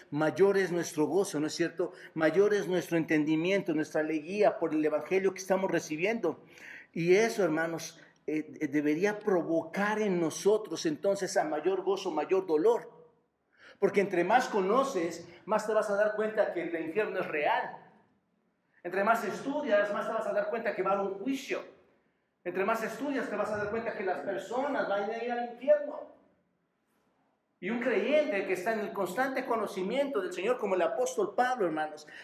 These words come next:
siente gran tristeza porque esas personas que eran sus paisanos, ¿a dónde iban a ir? ¿Cuántos de nosotros tenemos familiares que están así? Hermanos, de hecho ustedes mismos,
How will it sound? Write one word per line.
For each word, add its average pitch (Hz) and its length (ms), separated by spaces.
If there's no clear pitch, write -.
siente 220 320
gran 233 240
tristeza 233 520
porque 214 240
esas 226 180
personas 220 560
que 185 100
eran 220 200
sus 170 160
paisanos, 196 580
¿a 170 80
dónde 202 240
iban 208 160
a 214 100
ir? 233 260
¿Cuántos 165 300
de 156 80
nosotros 147 420
tenemos 143 380
familiares 135 680
que - 140
están - 240
así? 139 340
Hermanos, 147 540
de 170 120
hecho 170 160
ustedes 143 360
mismos, 185 580